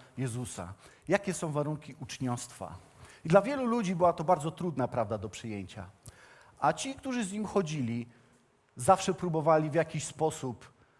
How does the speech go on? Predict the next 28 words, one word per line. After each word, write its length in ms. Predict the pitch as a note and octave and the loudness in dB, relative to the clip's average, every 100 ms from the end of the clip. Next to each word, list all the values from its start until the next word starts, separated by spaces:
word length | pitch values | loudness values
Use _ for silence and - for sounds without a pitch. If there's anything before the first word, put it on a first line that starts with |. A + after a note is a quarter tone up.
| _ _ _ _ | _ _ _ _
wyprowadzić 540 | D3+ D#3 F3+ G3+ F#3 F#3 | -2 2 4 4 4 0
go 100 | F#3 | 0
z 80 | E3+ | 0
równowagi, 600 | D#3+ E3 C#3+ C3+ A2+ A2+ | 0 4 6 6 6 4
zadać 360 | F#3 F#3 - | 6 6 4
mu 60 | F3+ | 2
pytanie 440 | F#3 F#3 F#3 F3 | 4 6 6 6
podchwytliwe, 800 | F3+ - - D3+ D3+ C#3 G#2+ F#2+ A#2 | -2 -4 -4 -4 -4 -2 -2 -2 -2
złapać 460 | E3+ G#3 G3 D#3 | 2 6 8 6
go 100 | E3+ | 4
na 100 | E3 | 2
jakiejś 260 | D#3+ E3 D3 | 0 0 -2
rzeczy, 340 | D3+ E3 D#3 | 0 0 -2
która 440 | D3 D#3 D3 C#3+ C#3+ - - - - | -4 0 6 6 6 -4 -20 -20 -4
spowodowałaby 640 | - E3+ E3+ F3 E3 D#3+ | 0 2 6 8 8 8
jakąś 260 | D3+ D3+ | 6 2
społeczną 480 | - - D#3 - D3 | -2 2 2 2 -2
niezgodę. 640 | C#3 B2 G2 C3+ G2 F2+ F2 - - - - - | -2 -4 -2 -2 -2 -6 -8 -18 -20 -20 -12 -6
I 60 | |
pytali 420 | F3 F3+ F3 E3+ | -2 6 8 8
go 300 | C#3 C#3+ C#3 | 4 4 4
o 100 | C#3+ | 2
kwestię, 480 | C#3+ - C#3+ - C3+ | 0 0 0 0 -4
czy 120 | - | 0
wolno 320 | F3+ G3 F#3+ G3 | 4 4 6 4
uzdrawiać 520 | F3+ D#3+ F3 E3 - | 2 2 2 2 -2
w 80 | - | 2
szabat, 580 | D3 B2+ A2 G#2 F#2+ | 4 6 4 2 2